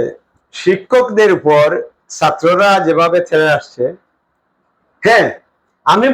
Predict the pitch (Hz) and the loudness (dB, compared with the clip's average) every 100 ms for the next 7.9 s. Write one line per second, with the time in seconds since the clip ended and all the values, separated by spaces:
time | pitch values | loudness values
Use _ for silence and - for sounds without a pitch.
0 | 220 214 233 208 123 - _ _ _ 131 | 0 0 0 0 -2 -8 _ _ _ -2
1 | 175 208 220 175 175 233 214 185 151 139 | 0 0 -2 -6 -2 0 0 0 0 0
2 | 143 185 _ _ _ _ _ _ 165 185 | 0 -4 _ _ _ _ _ _ -2 0
3 | 180 - 196 208 202 180 175 170 180 190 | 0 0 2 2 2 2 0 0 -2 0
4 | 180 175 165 160 156 139 143 151 190 185 | -2 -2 -2 -2 -2 -4 -4 -4 -4 -2
5 | 143 135 131 180 _ _ _ _ _ _ | -4 -2 -4 -8 _ _ _ _ _ _
6 | _ _ _ _ _ _ - 185 269 277 | _ _ _ _ _ _ -2 2 2 2
7 | 269 262 226 202 185 202 - 190 | 0 0 0 0 -2 -2 -2 -4